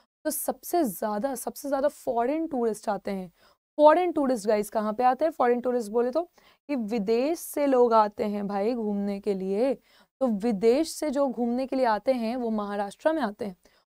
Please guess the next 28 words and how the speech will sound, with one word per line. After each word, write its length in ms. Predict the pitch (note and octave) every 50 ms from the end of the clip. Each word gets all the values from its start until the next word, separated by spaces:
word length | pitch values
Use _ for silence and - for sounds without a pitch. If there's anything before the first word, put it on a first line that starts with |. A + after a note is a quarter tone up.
| _ -
और 200 | - B3 B3 B3
आप 300 | - - C#4 C#4 C#4 -
लोग 120 | E4+ F4 -
का 100 | F4 E4
क-, 180 | C#4 - - - -
क्या 140 | C4 A#3+
मन 220 | A3+ A3 G#3+ G#3 G3+
है? 200 | G3+ G3 G3 - _ _ _ _ _ _ _ -
अच्छा, 200 | E4 - - F#4
अगर 400 | - - C#4+ C4 D4 D4+ D#4+ F#4
इंडिया 340 | A#4+ A#4 C4+ C4 C4 C#4 C#4+
में 120 | D4+ D#4
कोई 120 | D4 D4+ D4+
एक 80 | C#4
जगह 280 | G#3 A#3+ A3+ A3+ A#3 C4
बताया 320 | C4 C#4 C4+ B3+ A#3 A#3
जाए, 180 | A3+ A3 G#3 G#3 B3 - _ _ _ _ _ _ _ _ -
"बेटा 140 | D4 E4 E4+
फॉर्म 360 | - - C#4+ C4+ D4 D#4 D4
रिजेक्ट 300 | C#4 A#3 C#4 C#4 C4+ D#4
हो 60 | D#4
गया, 140 | D#4 D#4+ E4
कोई 220 | - - C#4 C#4+
बात 200 | B3 B3+ A#3 A3+ - -
नहीं, 80 | C4 - -
कोई 320 | - C#4+ D#4+ F4 F#4 F#4
बात 280 | D#4 C#4+ B3 A3+ - A3+
नहीं, 180 | G#3+ A3 A#3